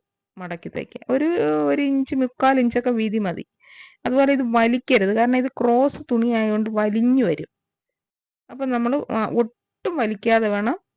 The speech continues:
ഈ, ഏ, മടക്കി അടിക്കാനുള്ള കേട്ടോ. ഒട്ടും വലിക്കരുത്, വലിച്ചാൽ ഇതങ്ങ് വലിഞ്ഞു പോകും, ക്രോസ് അല്ലേ ഇത്. അപ്പൊ രണ്ട് കാലും അതുപോലെ നമ്മള് തയ്ക്കണം.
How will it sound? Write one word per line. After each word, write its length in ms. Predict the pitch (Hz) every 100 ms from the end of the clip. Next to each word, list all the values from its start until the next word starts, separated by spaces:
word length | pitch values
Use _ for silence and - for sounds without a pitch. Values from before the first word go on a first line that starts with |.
| _
ഈ, 140 | 226 214 214 202 - _ - _ _
ഏ, 60 | 190 190 190
മടക്കി 400 | 190 190 190 -
അടിക്കാനുള്ള 520 | 180 185 - 175 170 175
കേട്ടോ. 200 | 170 196
ഒട്ടും 840 | 214 _ _ _ _ _ _ 370
വലിക്കരുത്, 540 | 254 170 - 170 - - - - _ _
വലിച്ചാൽ 440 | 226 247 254 339 339
ഇതങ്ങ് 280 | 302 302 277
വലിഞ്ഞു 380 | 226 226 240
പോകും, 220 | 226 185 175
ക്രോസ് 380 | 233 262 262 208
അല്ലേ 220 | 185 156
ഇത്. 140 | - - _ _ _ _ _ _ _ _ _ _ _ _ _ _ _ _ _ _
അപ്പൊ 100 | 247 240
രണ്ട് 280 | 226 220 226
കാലും 320 | 214 202 285
അതുപോലെ 480 | 208 202 196 202 381 - _ _ _ _ _
നമ്മള് 240 | 208 202 311
തയ്ക്കണം. 440 | 208 165 - -